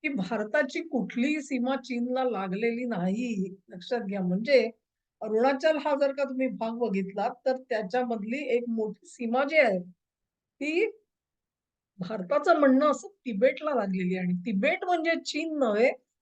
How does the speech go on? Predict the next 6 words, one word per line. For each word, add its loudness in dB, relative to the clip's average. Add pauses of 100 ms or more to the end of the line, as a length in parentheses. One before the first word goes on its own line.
असा 2
ह्या 8
पेमा 0
खांडू -8 (400)
यांच्या 0 (100)
वक्तव्याचा 2